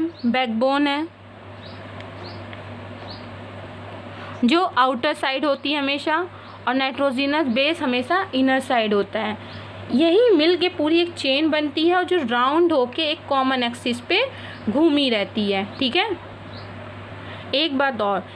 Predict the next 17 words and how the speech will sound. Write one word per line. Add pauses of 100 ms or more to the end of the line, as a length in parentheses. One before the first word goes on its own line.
(180)
ये
दोनों
building
block
जिससे (160)
connect
होते
हैं
वो
होता
है
three (100)
to (460)
five (1200)
phospho (2750)
diester (1900)
linkage।